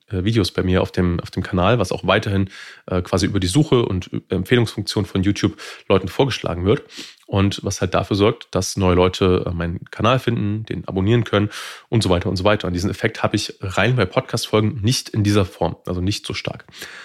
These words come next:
Und das bedeutet im Endeffekt, mh, dass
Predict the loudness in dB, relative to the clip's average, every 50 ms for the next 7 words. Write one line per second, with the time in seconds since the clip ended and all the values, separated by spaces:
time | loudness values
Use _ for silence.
0 | -20 -20 -20 _ -2 0 2 2 2 0 0 -2 -4 -4 -4 0 2 4 4 4
1 | 4 0 -2 -2 0 0 0 0 0 -2 -2 -4 -8 -20 _ _ _ _ _ -2
2 | 0 0 2 0 -2 -4 _ _ _ _ _ -8 -4 -2 -2 -2 -2 -6 _ _